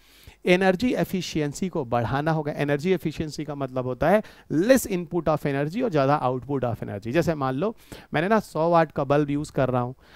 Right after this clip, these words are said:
अगर उतनी लाइट मिल रही है, अगर वही बारह वाट के एलईडी बल्ब से मुझे उतनी लाइट मिल गई, तो ये मैंने एनर्जी एफिशिएंसी का एग्जांपल आपको दिया, एनर्जी एफिशिएंसी बढ़ गई। है ना, लोकोमोटिव स्ट्रेंस वगैरह के लेवल पर बढ़ाना होगा।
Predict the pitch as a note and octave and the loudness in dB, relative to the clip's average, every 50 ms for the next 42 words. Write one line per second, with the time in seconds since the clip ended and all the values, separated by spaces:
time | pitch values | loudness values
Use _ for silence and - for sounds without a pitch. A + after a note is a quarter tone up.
0 | - - C#3+ D3+ D#3 D#3 D#3 E3 D3+ - F#3 F#3+ F#3+ D#3 D#3 D#3 D#3 D#3+ D#3 - | -2 4 4 6 6 4 2 -2 -4 -2 -4 -4 -2 0 2 2 2 2 0 -2
1 | D3 D3 C#3 C3 C3+ C3+ C3 C3 - E3 D#3+ E3 F#3+ G#3 E3+ D3+ C#3 C#3 D#3+ F#3 | -2 -2 -2 0 0 0 0 0 0 2 2 2 2 4 4 6 6 6 4 4
2 | G3 F#3 F3+ D#3 - F3+ D#3+ D3+ D#3 E3 F#3+ F3 F3 F3 E3+ - G3 E3+ E3+ E3 | 2 2 0 0 0 -2 0 0 0 -2 0 -2 -2 -2 -2 -4 -4 -4 -4 -4
3 | E3+ D#3 D3+ E3+ E3+ E3 D#3+ D#3+ D#3+ E3 E3 F3 G#3 G3+ - _ - E3 D3+ C#3 | -4 -4 -4 -2 0 0 0 0 -2 -2 0 0 0 0 -2 _ -4 -2 -2 -2
4 | C#3 C#3+ D3 C#3+ C3 B2+ C3 C3 E3 F3 D#3 C#3 - C#3+ C3 - - C#3 C3 C3+ | -2 -2 -2 -2 -2 -4 -6 -6 -4 -4 -4 -4 -6 -8 -10 -8 -8 -8 -8 -6
5 | - C#3+ C3 B2+ A#2+ A2+ G#2+ B2 A2 A2 A2 A#2 G#2+ G#2 - - - A2+ G2+ G#2+ | -4 -4 -2 -2 -2 -4 -4 -6 -6 -6 -4 -4 -6 -6 -6 -6 -8 -8 -8 -8
6 | G#2+ G#2+ - D3 D3 C#3+ C3+ B2+ C#3+ C3+ A#2+ A#2+ B2 A2+ - D3+ C#3+ - A3 G#3 | -8 -4 -2 0 0 0 -2 -2 -4 -6 -4 -6 -8 -6 -6 -8 -6 -6 -8 -4
7 | D#3+ D3 D#3+ D3 A#2 G#2+ A2 G2+ - _ _ _ _ - - - - - - - | 0 2 2 2 2 0 -4 -6 -8 _ _ _ _ -20 -20 -20 -20 -14 -4 0
8 | F3 G3 A#3+ C3+ A#2+ C#3 F#3 G3 - G#3+ G3+ F#3 E3 D#3 D3 - F#3+ F#3+ - - | 4 4 4 4 6 6 6 6 6 4 2 2 0 -2 0 0 -2 -4 -4 -4
9 | - D#3 D3 D3+ D#3 - - C#3 B2 C3 B2+ C3+ C#3 - - C3+ B2+ B2+ B2 B2 | -4 -2 -2 -2 -4 -4 -4 -2 -2 0 0 0 0 0 -2 -2 -2 -2 0 0
10 | C3 B2 - G#3+ G3+ D3+ A#2+ C3 C3 C3 B2+ B2 B2+ C3 B2+ B2+ B2 A#2+ C3 C#3 | 0 2 2 0 0 2 -2 0 0 2 0 0 0 -2 -2 -2 -4 -4 -4 -6